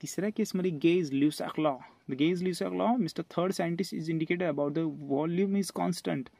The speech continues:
In first, over there, temperature was constant, pressure inversely proportional to volume. Now here,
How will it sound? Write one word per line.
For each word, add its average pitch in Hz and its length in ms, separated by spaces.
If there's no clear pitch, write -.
In 143 80
first, 190 340
over 175 240
there, 190 220
temperature 175 400
was 160 280
constant, 196 420
pressure 160 300
inversely 156 380
proportional 156 440
to 147 40
volume. 139 300
Now 170 120
here, 190 260